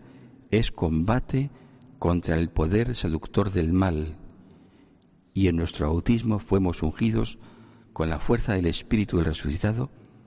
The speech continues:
que nos ayudará en la victoria. Pidamos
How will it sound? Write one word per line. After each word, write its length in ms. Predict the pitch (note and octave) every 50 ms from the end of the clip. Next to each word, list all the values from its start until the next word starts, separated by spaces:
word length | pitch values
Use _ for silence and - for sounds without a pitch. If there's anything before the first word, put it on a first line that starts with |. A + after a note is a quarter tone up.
| - - - - - - - -
que 120 | - E2 D#2
nos 180 | D#2+ - -
ayudará 480 | D#2+ D#2+ D#2 D2 D#2 F2 F#2 G2 A2 - - - - - - - - - _ - - -
en 140 | - E2+ E2
la 80 | E2
victoria. 520 | D#2 - - - - D#2+ - - F#2 - - - _ _ _ _ _ _ _ _ _ _ _ _ _ _ _ _ _ _ _ _ _ _ _ _ _ _ _ _ _ _ _ _ _ _ _ _ _ _ _ _ _ _ _ _ _ _ _
Pidamos 760 | - G#2 G#2+ A2 G#2+ G#2+ G2+ F#2 E2+ - - - - -